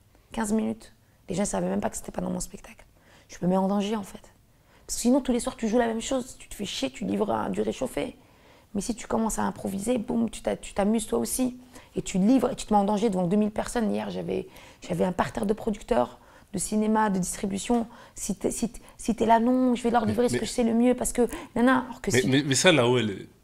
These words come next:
Speaker 2: aussi, tu, tu peux faire ça, tu peux te permettre de faire ça, comme un peu te, dans le film, tu le dis. C'est parce que là, t'as une certaine confiance en toi aussi. Tu comprends ce que je veux dire ? Et si t'avais un peu moins de confiance en
Speaker 1: Mais la
Speaker 2: toi ?
Speaker 1: confiance, tu la gagnes en travaillant.
Speaker 2: C'est ça. C'est une boucle, c'est un, en fait, c'est un
Speaker 1: C'est
Speaker 2: cercle vertueux.
Speaker 1: Exactement.
Speaker 2: Ouais.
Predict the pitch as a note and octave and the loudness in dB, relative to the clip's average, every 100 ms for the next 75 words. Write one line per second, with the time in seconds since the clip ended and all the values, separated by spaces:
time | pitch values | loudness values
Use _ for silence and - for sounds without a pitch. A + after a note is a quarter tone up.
0 | _ - C3+ - F#3 D#3+ - - - - | _ -8 -2 -2 -2 -4 -6 -8 -10 -12
1 | - G#2+ A3 F#3+ C3+ F#3 - D#3 - A2+ | -10 4 4 4 0 0 0 0 4 4
2 | G#2+ - G#2+ G2 G#2 E3+ - G#2 - A2+ | 2 -2 -2 0 4 4 4 0 4 4
3 | A2 G#2+ A#2 - - - A2 - A#2+ A2 | 6 4 2 0 -4 4 4 6 4 4
4 | A2+ B2+ F3 - - - - B2+ C#3+ A2+ | 4 4 2 -2 0 4 6 6 4 2
5 | A2+ A#2 G#2 - - - D3 - B2 C#3 | 0 0 -2 -4 -4 0 2 2 2 0
6 | C3+ D#3 F3+ G3 - - - _ - - | 4 4 4 2 -4 -12 -20 _ -10 -4
7 | - C#3+ G3 G3 F#3 E3 A#3+ F#3 C#3+ C3 | 0 4 4 4 4 4 4 4 4 4
8 | C3+ C#3 C#3+ B2 - D3+ - C#3+ - C#3 | 4 4 2 0 -2 -2 0 -2 -2 -2
9 | F#3 G3 - G#3+ B3+ - F#3+ F3+ F#3 F3+ | 2 4 4 4 2 2 0 0 0 -2
10 | - G3 B3+ E4+ - A2+ G#3+ - - - | -4 -6 -8 -6 0 4 4 2 -8 -20
11 | _ - A#2 A2+ B2+ B2 - A#2 A#2 - | _ 2 6 6 8 6 8 10 10 8
12 | - C#3 B2 - A#2+ A#2+ - F#3+ - F3 | 6 4 4 4 4 4 2 0 0 0
13 | F#3+ - C4 C#4+ G#2 | 0 2 2 4 2